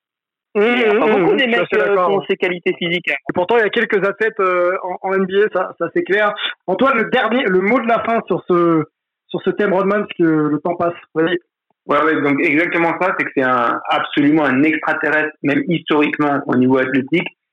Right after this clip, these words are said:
Speaker 3: Et il y a une grosse, grosse, euh, méprise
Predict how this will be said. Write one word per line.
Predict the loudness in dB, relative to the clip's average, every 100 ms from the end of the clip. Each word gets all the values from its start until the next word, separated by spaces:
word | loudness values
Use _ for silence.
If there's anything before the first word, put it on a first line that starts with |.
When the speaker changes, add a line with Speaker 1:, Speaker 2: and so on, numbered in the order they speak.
| -4
Speaker 3:
Et | 0
il |
y | 2
a |
une | 4 2 2
grosse, | 2 2 4 4 2
grosse, | 2 4 2 -2 -6
euh, | -2 0 2 2 0 2
méprise | 2 0 0 2 4